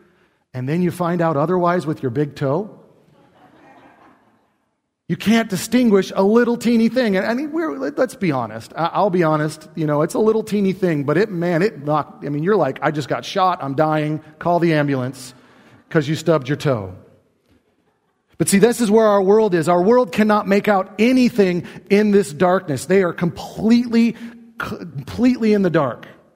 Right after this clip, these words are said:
So much so that they call up down. They say things that are evil are good. They say when we stand for things that are, uh, stand against things that are immoral, they call us immoral.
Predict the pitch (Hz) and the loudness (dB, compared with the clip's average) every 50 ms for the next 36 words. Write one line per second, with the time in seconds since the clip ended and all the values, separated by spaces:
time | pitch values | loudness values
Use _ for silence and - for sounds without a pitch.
0 | _ _ _ _ _ _ _ _ _ _ _ _ - - 202 208 220 208 214 208 | _ _ _ _ _ _ _ _ _ _ _ _ -2 0 2 2 4 2 2 0
1 | - - - 208 202 190 196 180 180 170 - 175 160 151 - 160 170 170 - 139 | 0 0 2 2 2 2 2 0 0 0 2 2 0 2 2 0 0 0 -2 -2
2 | 151 156 147 135 120 117 131 143 139 143 165 156 151 113 131 175 185 175 147 180 | 0 0 0 0 0 0 0 0 0 2 2 0 0 0 0 0 2 2 2 2
3 | 160 165 160 - 190 214 175 208 196 190 185 160 127 180 180 175 156 139 120 117 | 2 0 0 0 0 2 2 2 2 2 0 0 2 2 2 2 2 0 -2 -4
4 | - - - - - 170 165 160 - 185 175 170 165 165 175 196 190 190 - 196 | -6 -12 -16 -4 0 0 0 2 2 2 2 2 2 2 2 2 0 2 2 2
5 | 190 190 190 185 185 175 - - 190 190 175 131 185 165 156 156 - - 180 202 | 2 2 0 -2 -4 -2 0 0 0 2 2 2 2 2 0 -2 -6 -10 -14 -10
6 | 208 185 160 - - - - 190 185 180 156 139 131 196 202 202 - - 202 202 | -6 -6 -6 -6 -6 -2 0 0 0 0 0 0 0 0 0 0 0 0 0 0
7 | 156 185 185 175 170 - 170 160 165 170 170 190 190 196 202 190 - - - - | 2 2 0 0 0 0 0 0 2 2 2 2 2 2 0 0 -4 -10 -8 -2
8 | - 180 202 - - 185 196 185 180 - 170 185 175 - - - - 156 147 135 | 2 2 2 2 2 0 0 0 0 0 0 0 0 -2 -6 -10 -6 -6 -4 -4
9 | 135 131 123 117 110 101 95 92 - | -2 -2 -4 -4 -6 -8 -10 -14 -18